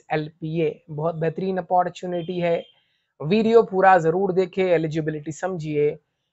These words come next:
And वीडियो स्टार्ट करने से पहले अगर आप मेरे चैनल पर नए हैं तो प्लीज सब्सक्राइब कीजिए और साइड वाले बेल आइकन को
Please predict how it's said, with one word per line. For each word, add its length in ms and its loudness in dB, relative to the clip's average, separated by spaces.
And 120 -8
वीडियो 320 0
स्टार्ट 320 4
करने 280 -2
से 120 -14
पहले 300 -2
अगर 200 2
आप 140 4
मेरे 140 0
चैनल 360 -2
पर 200 -2
नए 160 -4
हैं 120 -2
तो 120 -20
प्लीज 240 -12
सब्सक्राइब 640 2
कीजिए 400 -6
और 80 -14
साइड 300 4
वाले 200 4
बेल 140 4
आइकन 360 2
को 160 -6